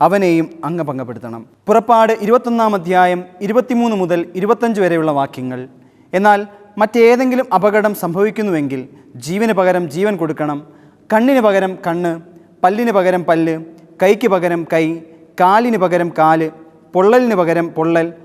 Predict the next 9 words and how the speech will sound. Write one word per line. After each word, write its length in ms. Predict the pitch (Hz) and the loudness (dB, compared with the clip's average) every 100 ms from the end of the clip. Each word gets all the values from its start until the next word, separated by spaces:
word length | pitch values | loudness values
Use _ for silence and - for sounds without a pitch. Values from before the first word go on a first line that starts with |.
| - - | -20 -12
മുറിവിന് 360 | 151 185 233 233 | -2 2 2 2
പകരം 340 | 180 170 170 | 0 0 -2
മുറിവ്, 320 | 160 160 156 156 - - _ 170 | -2 -2 -2 -6 -12 -20 _ -4
പ്രഹരത്തിന് 460 | 170 214 220 202 | 0 0 0 0
പകരം 340 | 160 151 151 151 - | -2 -2 -4 -6 -10
പ്രഹരം. 340 | 135 127 113 110 _ _ _ _ _ _ _ _ _ 240 | -10 -8 -12 -14 _ _ _ _ _ _ _ _ _ 0
പ്രിയമുള്ളവരെ, 520 | 254 226 202 190 190 190 - - _ 214 | 2 4 4 2 0 -6 -20 -20 _ 2
ഒരു 120 | 277 | 2
ആക്രമണത്തെ 880 | 196 208 247 269 269 247 233 233 | 4 2 2 0 0 0 0 0